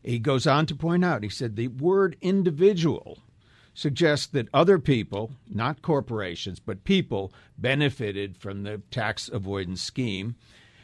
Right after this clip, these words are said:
The government could have said," this is, uh, Robert Zellin, former New York State prosecutor,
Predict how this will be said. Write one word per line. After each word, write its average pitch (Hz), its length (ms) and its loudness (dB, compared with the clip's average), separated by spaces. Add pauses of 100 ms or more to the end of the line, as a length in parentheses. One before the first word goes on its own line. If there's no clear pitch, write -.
(140)
The 131 80 0
government 156 600 6
could 262 280 6
have 185 180 2
said," 90 460 -8 (300)
this 117 300 -4
is, 120 300 -6
uh, 101 240 -2 (320)
Robert 123 320 -2
Zellin, 104 440 -2
former 95 280 -6
New 90 100 -6
York 90 400 -8
State 90 320 -8
prosecutor, 92 720 -8